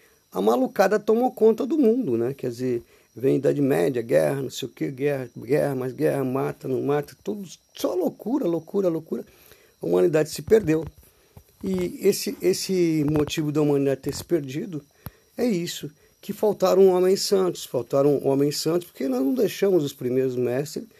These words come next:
se desenvolverem, os apóstolos todos. Cada um correu sua própria vida, né? E chegou ao que chegou,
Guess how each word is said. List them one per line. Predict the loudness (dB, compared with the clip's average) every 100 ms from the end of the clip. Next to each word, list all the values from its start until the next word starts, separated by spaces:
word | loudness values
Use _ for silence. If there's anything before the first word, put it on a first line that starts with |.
| _
se | -14 -10
desenvolverem, | -4 -2 0 0 2 0 0
os | -2 -8 -14 -10
apóstolos | -10 -2 4 4 4 -4 -20
todos. | -10 -10 -10 -20 _ -20 -20 _
Cada | -4 2 4
um | 4 2 -4
correu | 0 2 2
sua | 0 -2 0
própria | 0 0 -2 -4
vida, | -2 -6 -2
né? | -2 -2 -6 -20 _ -14
E |
chegou | -8 -4 0 2
ao | 2
que | 0
chegou, | -6 -6 -4 -4 -6